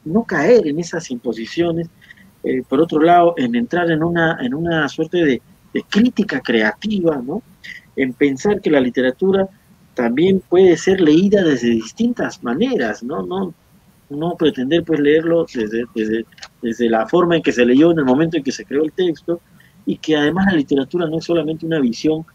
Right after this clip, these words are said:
personal, sino también un diagnóstico, una manera en que nosotros podemos reconocer, este, la realidad o, o esos aspectos sutiles de, la,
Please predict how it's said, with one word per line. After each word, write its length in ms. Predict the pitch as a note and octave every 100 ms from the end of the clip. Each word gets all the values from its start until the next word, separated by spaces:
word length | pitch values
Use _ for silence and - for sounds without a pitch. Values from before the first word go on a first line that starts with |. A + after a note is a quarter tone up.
| _ _
personal, 520 | - A2 A#2 A#2+ E3+ F#3+
sino 260 | - C3
también 260 | D3 D3 F3
un 120 | E3
diagnóstico, 1040 | B2 F#3+ - A#2 C3+ F#3+ - - G#3+ A3 - - -
una 200 | D#3+ F3
manera 360 | C#3 A#2 D#3 F3
en 80 | -
que 100 | A2+
nosotros 340 | A2+ D3 F3+
podemos 480 | - A#2+ D#3 E3+ - _ - -
reconocer, 1300 | - B2 - B2 B2+ C3 B2 B2+ B2+ - B3+ B3 - - _ _ _ -
este, 400 | A3+ - A#2+ A#2+
la 180 | A#2
realidad 800 | A2+ A#2+ A#2 A#2+ A#2+ E3 G3+ G#3 - - -
o, 300 | D3 - D3+
o 40 |
esos 320 | F#3 - F#3 -
aspectos 800 | - - _ G#3 F#3+ - D#3
sutiles 560 | - C3 - A3 F#3+ C3
de, 100 | B2+
la, 200 | B2 A2+